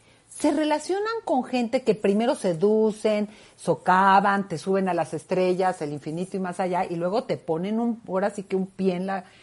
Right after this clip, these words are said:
en el cuello y te someten. Y estas personas que entran en estas dinámicas tan perversas empiezan a tener miedo,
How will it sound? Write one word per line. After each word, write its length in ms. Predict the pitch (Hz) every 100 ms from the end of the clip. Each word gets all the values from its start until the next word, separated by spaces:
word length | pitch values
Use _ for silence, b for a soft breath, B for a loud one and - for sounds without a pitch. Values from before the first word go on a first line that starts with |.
| b -
en 140 | 220
el 160 | 262 262
cuello 340 | 262 240 294
y 120 | 247 185
te 180 | 160
someten. 640 | 139 156 143 135 127 - - - _ b b b b
Y 180 | 214 226
estas 400 | 381 440 508 494 -
personas 720 | 233 214 - 330 370 262 -
que 320 | - 214 -
entran 380 | 349 381 381 302
en 100 | 214
estas 300 | 240 - 277
dinámicas 520 | 208 196 208 208 196
tan 140 | - 156
perversas 540 | 143 143 135 165 190 - b b -
empiezan 420 | 208 214 320 370
a 80 | 311
tener 280 | 190 190 180
miedo, 500 | 208 247 208 226